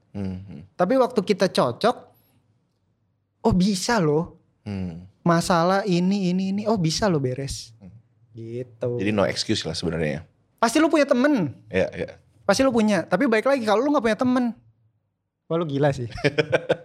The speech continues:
Speaker 2: Lu gila sih.
Speaker 1: Terus cara, cara paling mudah memulai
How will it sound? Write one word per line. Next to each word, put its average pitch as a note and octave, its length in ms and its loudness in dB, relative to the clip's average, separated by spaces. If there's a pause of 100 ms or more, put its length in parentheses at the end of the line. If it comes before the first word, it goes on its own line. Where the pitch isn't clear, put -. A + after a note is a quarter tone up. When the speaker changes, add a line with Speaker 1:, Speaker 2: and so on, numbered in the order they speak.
(560)
Speaker 2:
Lu D3+ 120 2
gila C3+ 240 4
sih. A#2 240 -8 (460)
Speaker 1:
Terus F3+ 160 0
cara, E3+ 260 2
cara D3+ 320 2
paling D3 300 0
mudah B2 340 -4
memulai A2+ 480 -4